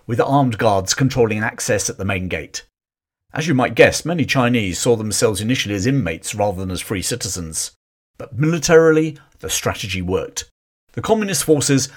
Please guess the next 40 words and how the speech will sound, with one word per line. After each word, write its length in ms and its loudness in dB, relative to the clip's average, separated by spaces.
were 80 -6
deprived 520 0
of 120 -8
crucial 440 0
food 300 -2
supplies, 600 -4
and 120 -6
also 220 -6
new 180 -6
recruits. 640 -10
But 140 0
in 100 6
October 400 6
nineteen 380 2
fifty-one, 540 0
just 380 2
as 100 4
it 100 4
looked 240 4
like 220 2
they 60 6
were 120 2
gaining 380 2
the 120 6
upper 180 -2
hand, 340 -2
disaster 720 4
was 120 -2
to 80 -2
hit 180 -4
the 60 -10
British. 540 -4
Sometimes 640 -2
people 340 -2
benefit 520 -2
from 220 -6
lucky 360 -4
moments 480 -2
in 80 -8
history. 560 -8